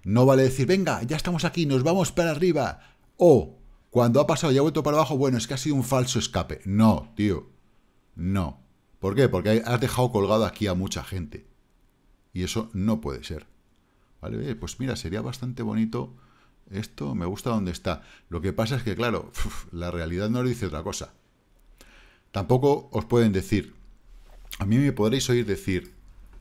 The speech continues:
fijaros, vámonos a, sí, aquí en diario, me podréis oír decir, los veinte mil,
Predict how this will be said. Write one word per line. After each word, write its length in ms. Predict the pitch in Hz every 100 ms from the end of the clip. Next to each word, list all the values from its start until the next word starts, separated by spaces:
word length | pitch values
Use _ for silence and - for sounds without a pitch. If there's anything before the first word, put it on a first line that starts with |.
| - - - - - -
fijaros, 560 | - 85 101 85 - - _
vámonos 380 | 85 90 85 80
a, 100 | 80
sí, 180 | 127 -
aquí 200 | - 120
en 80 | 90
diario, 320 | 73 67 - _ _ -
me 160 | 95
podréis 320 | 98 110 127
oír 160 | 131 113
decir, 400 | 92 - 78 - - - - - _ _ _ _ _ _ _ _ -
los 180 | 95
veinte 300 | 87 92 92
mil, 340 | 104 139 -